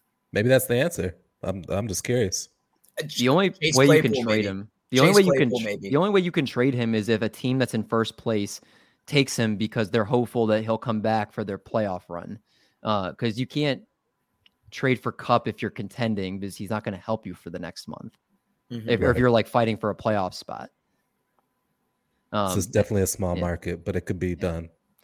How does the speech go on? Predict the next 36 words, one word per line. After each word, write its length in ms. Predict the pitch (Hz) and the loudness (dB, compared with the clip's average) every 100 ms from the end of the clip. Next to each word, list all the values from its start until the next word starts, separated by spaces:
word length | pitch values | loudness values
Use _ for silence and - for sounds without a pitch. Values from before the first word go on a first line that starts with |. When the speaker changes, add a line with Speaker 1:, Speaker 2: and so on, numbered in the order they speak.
| _ | _
Speaker 3:
Keep 140 | - 135 | 0 4
in 60 | |
mind, 140 | 127 113 | 4 4
Speaker 2:
Or 40 | |
Speaker 3:
Hurts 160 | 120 233 | 4 6
Speaker 2:
I 40 | |
Speaker 3:
lost 120 | 254 | 4
Speaker 2:
even 120 | 262 247 | 4 0
Speaker 3:
his 80 | 202 | 2
Speaker 2:
trade 100 | 226 | 4
Speaker 3:
big 80 | 214 | 2
Speaker 2:
him 60 | |
for, 100 | 214 | 2
like, 300 | 185 160 - _ | 4 4 0 _
a 120 | 151 | -2
Curtis 440 | 147 - 156 151 - | -2 -2 0 0 0
Samuel 320 | 143 131 123 | -2 -4 -2
or 180 | 120 104 | -2 -2
Jahan 440 | 117 117 113 107 | -2 -2 -2 -2
Dotson. 520 | 98 98 - 98 98 - _ _ _ _ _ _ _ | -2 -4 -6 -12 -14 -18 _ _ _ _ _ _ _
Speaker 3:
T 120 | - 127 | 0 0
L 80 | |
says, 200 | 120 120 | 4 4
Speaker 1:
Yeah. 80 | 95 | 4
Speaker 3:
"Just 100 | 110 | 2
got 120 | 131 | 4
offered 280 | 127 127 120 | 6 4 -2
Fields 360 | - 127 131 123 | -4 0 0 0
and 100 | 117 | -6
Singletary 720 | - 110 107 101 110 101 98 | -4 -4 -4 -6 -6 -6 -6
for 180 | - 92 | -10 -14
Hurts. 640 | - 90 - - - - | -10 -12 -12 -20 -20 -18
We 100 | - | -16
taking 300 | 107 101 110 | -10 -6 -4
that?" 260 | 120 123 - _ _ _ _ _ _ _ _ _ _ _ | -4 -6 -8 _ _ _ _ _ _ _ _ _ _ _
Speaker 1:
Yes. 480 | 90 117 - - | 0 0 0 -6